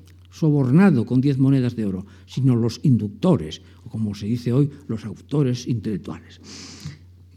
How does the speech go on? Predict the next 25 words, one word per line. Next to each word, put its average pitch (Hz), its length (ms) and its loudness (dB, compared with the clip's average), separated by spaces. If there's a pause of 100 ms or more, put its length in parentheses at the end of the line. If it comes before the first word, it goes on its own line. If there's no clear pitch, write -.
Que, 247 320 2 (420)
a 160 100 2
mi 123 140 6
juicio, 185 300 6
en 175 80 8
cambio, 175 380 6 (720)
moralmente, 151 800 8 (100)
cabe 196 300 8
atribuir 170 760 8
a 117 140 2
la 113 160 2
reina 190 340 12
María 156 260 8
Luisa 165 300 6
y 117 160 2
a 113 60 4
Godoy. 101 460 2 (120)
Lo 117 140 2
digo 160 260 6
con 139 180 6
todas 123 220 0
las 101 140 -2
letras, 92 360 -6 (220)
como 117 340 8
inductores, 135 640 4